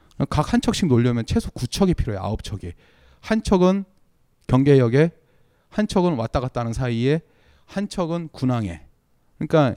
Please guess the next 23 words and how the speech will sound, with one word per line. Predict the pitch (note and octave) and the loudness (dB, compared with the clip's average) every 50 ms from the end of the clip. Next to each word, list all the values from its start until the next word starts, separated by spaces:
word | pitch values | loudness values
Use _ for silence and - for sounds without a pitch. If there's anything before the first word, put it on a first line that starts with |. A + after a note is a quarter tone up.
| - - | -2 2
이 | C3+ E3+ G#3+ A3+ G#3 | 4 6 8 8 8
부분에서 | - D3+ D3+ E3 D#3+ D3 - - B2+ - | 8 6 8 10 8 8 8 6 4 6
서양하고 | - A3 A3 A3+ G#3+ G3 F3+ D#3 C#3+ | 6 6 8 8 6 4 4 4 4
동양이 | - - A#2+ B2 C3+ C3 B2 | 2 2 2 2 2 2 2
좀 | - C#3 B2 | 2 0 0
다른 | A2 - G#2 C3+ C3+ | 0 0 0 2 2
것 | C3 A#2+ - | 2 2 2
중-, | - G2+ | 0 -2
아니 | G#2 G#2 | -4 -4
서양, | - - G#3+ G#3+ G#3 G3+ F#3+ E3 A#2 G#2+ G#2+ | 2 2 4 4 6 4 4 2 2 0 0
서구권하고 | - - A#3 A3+ A#3 - F#3 D#3 C#3+ B2+ B2 A#2+ | 0 2 2 2 2 4 4 4 4 4 2 4
동구권하고 | - C3+ B2+ C#3+ D#3+ - C#3+ B2+ A#2+ A#2 | 4 4 4 4 4 2 2 2 4 2
다른 | - G2+ G#2+ A#2+ | 0 0 0 2
부분이 | B2+ A#2+ A2 A2 G#2 | 2 2 2 0 0
있어요. | G2 - F2 E2 - - - - - | -2 -2 -6 -8 -8 -12 -20 -16 0
이거 | - B2+ | 0 6
동서양이 | - C#3+ D3 D3 F3+ E3+ D#3+ D#3 D3 | 8 8 10 10 8 8 8 6 4
아니고 | A#2+ A2 A2 G#2+ G#2+ - _ _ | 2 2 0 -2 -4 -6 _ _
진영으로, | - - C#3+ D3 D#3 D3+ C3+ A#2 G#2+ A2+ B2 - _ _ _ _ _ _ - | 0 2 6 6 8 8 6 4 2 -2 -4 -4 _ _ _ _ _ _ -10
서구 | - - G3 F#3 F#3 | -4 -4 0 0 0
진영, | - - C3+ A#2+ A2+ | 0 0 -2 -2 0
동구 | - A#2 A2+ A2+ | 0 0 0 0
진영에. | A2 G#2 G2 F#2 F#2+ G#2 C3+ C#3+ | 0 -2 -2 -2 0 0 -2 -2